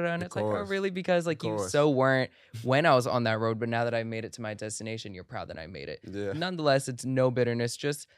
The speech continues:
Speaker 1: being observational. But with that being said, we hope you fucking enjoyed this. This was fun to me. I like it. It shakes things up a bit. Maybe we'll start doing these with guests. Who knows? Y'all let me know. This is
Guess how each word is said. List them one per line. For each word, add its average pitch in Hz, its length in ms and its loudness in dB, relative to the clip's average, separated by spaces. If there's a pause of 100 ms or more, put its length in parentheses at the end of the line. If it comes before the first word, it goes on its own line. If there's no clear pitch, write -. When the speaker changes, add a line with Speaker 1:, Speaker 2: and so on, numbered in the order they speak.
(460)
Speaker 1:
being 147 240 0
observational. 107 800 -2
But 95 260 -2 (800)
with 127 200 -8
that 135 260 0
being 76 220 -8
said, 82 480 -2 (440)
we 143 200 0
hope 202 320 -2
you 127 300 2 (160)
fucking 127 260 2
enjoyed 120 420 0
this. 110 200 -2
This 156 180 -8
was 165 140 -4 (100)
fun 120 240 0
to 120 100 -8
me. 110 320 -6
I 113 80 -6
like 110 240 -6
it. 113 180 -6 (180)
It - 80 -20
shakes 120 260 -6
things 117 180 -6
up 110 140 -4
a 117 60 -10
bit. 113 300 -4
Maybe 233 160 -14
we'll 277 80 -16
start 185 220 -10
doing 127 220 -10
these 90 160 -16
with 95 120 -18
guests. - 300 -16 (280)
Who 131 100 -6
knows? 120 440 -4
Y'all 127 280 -2
let 147 160 0
me 127 100 -2
know. 120 280 0
This 131 200 -6
is 120 180 -10